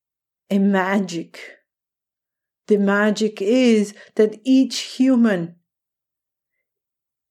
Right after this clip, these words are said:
has a s-, divine spark within his heart, the spark of God,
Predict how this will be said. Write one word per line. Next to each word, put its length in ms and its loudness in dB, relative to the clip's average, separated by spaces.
has 320 0
a 60 0
s-, 180 -2
divine 600 0
spark 640 0
within 320 0
his 220 -4
heart, 600 -10
the 80 2
spark 460 0
of 280 -4
God, 440 -4